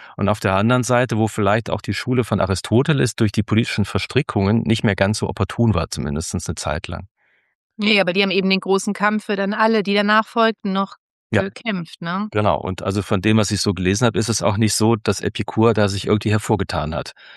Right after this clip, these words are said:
Speaker 1: sondern hat eher die Sache andere, durch andere ausfechten lassen und danach die Freiheit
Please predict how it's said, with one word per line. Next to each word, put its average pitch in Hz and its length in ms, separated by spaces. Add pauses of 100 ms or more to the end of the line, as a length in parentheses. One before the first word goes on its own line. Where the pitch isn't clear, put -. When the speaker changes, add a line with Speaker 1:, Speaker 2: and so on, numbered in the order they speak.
(420)
Speaker 1:
sondern 87 460 (100)
hat - 340
eher 95 260
die 95 100
Sache 104 340
andere, 104 540
durch 113 320
andere 110 380
ausfechten 110 640
lassen 107 380
und 104 120
danach 95 260
die 107 100
Freiheit 80 440